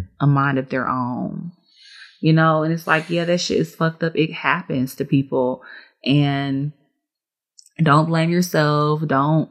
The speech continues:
you know, it's just, it's, it's them. And I just pray that people acknowledge what happens and, like, heal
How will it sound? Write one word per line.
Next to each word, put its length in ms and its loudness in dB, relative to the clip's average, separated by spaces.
you 100 2
know, 460 0
it's 260 0
just, 400 -2
it's, 280 2
it's 240 0
them. 640 0
And 500 0
I 140 -2
just 280 -4
pray 200 -2
that 240 -2
people 680 -2
acknowledge 600 0
what 260 -2
happens 560 -4
and, 180 -2
like, 400 -6
heal 720 0